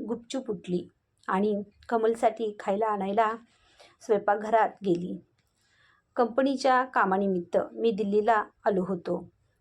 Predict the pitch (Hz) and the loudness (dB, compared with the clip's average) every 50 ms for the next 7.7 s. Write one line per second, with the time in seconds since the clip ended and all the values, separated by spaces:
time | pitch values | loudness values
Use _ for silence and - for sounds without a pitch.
0 | _ _ - - 196 185 - 208 190 202 - 202 190 - _ _ - - - - | _ _ -6 -4 -4 0 2 2 2 2 0 -2 -4 -6 _ _ -20 -20 -20 -20
1 | - - _ - 247 247 262 269 254 220 185 - 202 196 190 180 - 233 - - | -20 -20 _ 0 2 4 4 4 4 2 2 0 -2 0 0 0 -2 -2 -4 -14
2 | _ _ _ - 233 214 202 - - - 202 180 175 175 202 202 208 190 202 240 | _ _ _ -6 -6 -6 -6 -6 0 2 2 2 4 2 2 2 2 0 0 0
3 | 214 208 208 196 208 190 175 196 196 - 202 190 180 175 - - 175 - - _ | 0 0 -2 -4 -4 -2 -2 -4 -4 -2 -4 -2 -2 -2 -4 -4 -8 -8 -8 _
4 | _ _ _ _ _ _ _ - - 240 247 254 254 254 254 254 254 262 254 240 | _ _ _ _ _ _ _ 2 4 4 4 6 4 4 4 2 2 0 0 0
5 | 220 226 - - 226 240 220 214 - 196 190 180 170 170 180 175 170 _ _ _ | 0 -2 -4 0 2 2 2 2 2 0 2 4 4 2 0 -2 -8 _ _ _
6 | _ _ _ _ - 202 190 190 190 190 180 208 202 214 208 190 190 180 214 190 | _ _ _ _ -6 -4 -2 -2 -4 0 0 2 4 4 4 2 0 -2 -2 0
7 | 180 - 202 190 175 - - 202 196 185 170 175 170 170 | 0 0 -2 -4 -4 -6 -6 -4 -2 0 0 0 -2 -4